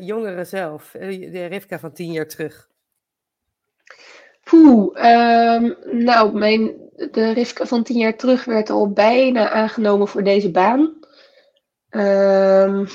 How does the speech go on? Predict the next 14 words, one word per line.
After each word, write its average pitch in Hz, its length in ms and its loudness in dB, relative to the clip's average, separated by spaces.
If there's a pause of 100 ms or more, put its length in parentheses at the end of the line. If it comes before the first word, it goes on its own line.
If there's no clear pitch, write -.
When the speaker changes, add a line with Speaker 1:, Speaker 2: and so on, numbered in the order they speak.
(1300)
Speaker 2:
ja, 208 240 2
ik 208 120 2
vind 233 140 0
dat 254 120 2
altijd 233 240 2
lastig, 233 360 2
omdat 220 280 0
dat 220 120 -4
klinkt 233 260 -2
heel 220 140 0
stom 214 240 -4
en 214 80 0
cliché, 214 460 0
maar, 196 500 2